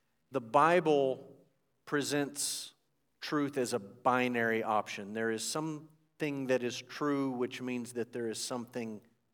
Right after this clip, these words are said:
that is false. And just to give you a few examples of how the Bible speaks about this, the Bible speaks about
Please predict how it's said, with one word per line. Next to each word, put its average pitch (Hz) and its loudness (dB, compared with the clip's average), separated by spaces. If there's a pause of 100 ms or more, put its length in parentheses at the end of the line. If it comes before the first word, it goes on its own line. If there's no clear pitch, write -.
(340)
that 107 -6
is - -10 (100)
false. - -8 (1120)
And 135 -2
just 196 0
to 175 -4
give 160 2
you 139 2
a 131 4
few 143 0
examples 127 0
of 110 -10
how 120 2
the 110 0
Bible 113 0
speaks - -8
about 107 0
this, 113 -6
the - -10
Bible 139 10
speaks - -4
about 120 4